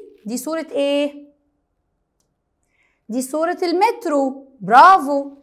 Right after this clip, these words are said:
يبقى المترو بيبدأ بحرف الإم،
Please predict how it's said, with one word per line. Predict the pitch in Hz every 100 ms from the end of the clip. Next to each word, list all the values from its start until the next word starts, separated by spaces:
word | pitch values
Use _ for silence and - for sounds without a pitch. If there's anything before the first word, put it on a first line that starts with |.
| _ -
يبقى | 214 208 - 294 359 -
المترو | 226 240 294 302
بيبدأ | 254 294 240 294
بحرف | 233 254 285 277
الإم، | 294 302 311 269 247 226 208 190